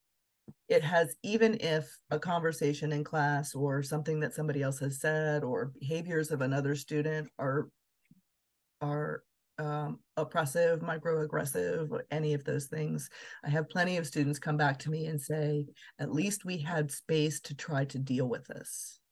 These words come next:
You know, that none of it, particularly my students of color, when, uh, students of color, you know, none of this is new to them. <laughs> Right? These are, this is their li-, these are their lived experiences,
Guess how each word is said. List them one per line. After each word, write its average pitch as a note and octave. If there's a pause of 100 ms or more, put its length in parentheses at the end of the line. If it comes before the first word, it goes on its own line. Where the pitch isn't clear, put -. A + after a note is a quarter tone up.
(640)
You E3+
know, D#3
that D3+
none E3+
of E3+
it, -
particularly F3+
my D#3+
students D#3
of C#3+
color, D3
when, C#3+ (400)
uh, D3+
students D#3
of C#3+
color, D#3 (460)
you D#3+
know, D#3+ (280)
none F#3+
of F#3+
this D#3+
is C#3
new C#3+
to D3+
them. D#3
<laughs> - (600)
Right? A3+ (240)
These G#3+
are, E3+
this F#3
is G#3+
their F#3+
li-, E3
these D#3+
are D#3
their D#3
lived D3+
experiences, D#3